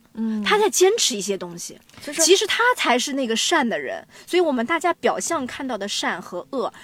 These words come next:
Speaker 2: 并不是一个狭隘的定义。
Speaker 1: 嗯，嗯，嗯。
Speaker 2: 然后有的人你觉得他是老好人，和事佬，因为他人缘贼好，他这个人就是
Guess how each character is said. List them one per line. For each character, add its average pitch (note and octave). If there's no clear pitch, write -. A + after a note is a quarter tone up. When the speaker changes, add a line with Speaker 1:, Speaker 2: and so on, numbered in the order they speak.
Speaker 2:
并 F4
不 F3+
是 -
一 F#3
个 G#3+
狭 G3
隘 A#3+
的 G#3
定 G#3+
义。 A3
Speaker 1:
嗯， A3+
嗯， -
嗯。 G3+
Speaker 2:
然 D4+
后 F4
有 A#3+
的 A3+
人 F#3
你 E3
觉 -
得 F3+
他 G#3+
是 G#3
老 F3
好 F#3
人， -
和 -
事 F#3+
佬， G3+
因 -
为 C#4
他 C#4+
人 A#3
缘 C4+
贼 F#3+
好， -
他 D#4+
这 E4
个 B3+
人 G3+
就 B3
是 A3+